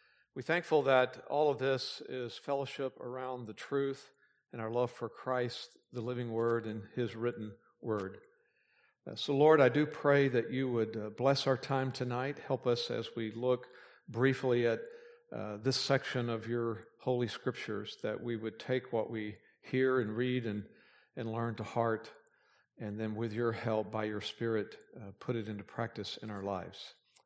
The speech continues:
In Christ's name, amen. All right, you should, uh, have received a, a handout,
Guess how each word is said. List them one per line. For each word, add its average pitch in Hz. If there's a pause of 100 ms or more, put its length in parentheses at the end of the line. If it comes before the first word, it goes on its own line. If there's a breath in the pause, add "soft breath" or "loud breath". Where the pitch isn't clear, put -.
(140)
In 104
Christ's -
name, 95 (440)
amen. 104 (1400 soft breath)
All 156
right, 185
you 120
should, 160
uh, 135
have 117
received 143
a, 123 (340 loud breath)
a 123
handout, 151